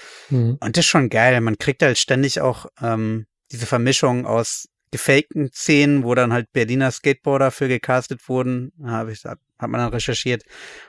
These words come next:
Speaker 2: und dann eben realen Szenen. So, das ist schon echt, echt cool gemacht.
Speaker 1: Ja. Ja, d-,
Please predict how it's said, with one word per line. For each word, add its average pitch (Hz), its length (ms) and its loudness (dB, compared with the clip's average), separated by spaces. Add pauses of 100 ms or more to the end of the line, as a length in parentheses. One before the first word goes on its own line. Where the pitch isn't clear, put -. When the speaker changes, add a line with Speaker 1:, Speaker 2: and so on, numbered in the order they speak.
(120)
Speaker 2:
und 117 180 -2
dann 120 120 2
eben 113 240 -2
realen 107 440 2
Szenen. 98 460 -6
So, 98 140 -6
das 95 180 -14
ist - 100 -14
schon 107 200 -4
echt, - 420 -10
echt - 220 -6 (140)
cool 120 100 0
gemacht. 98 480 -4 (500)
Speaker 1:
Ja. 143 200 -2 (880)
Ja, 127 200 2
d-, 127 140 -2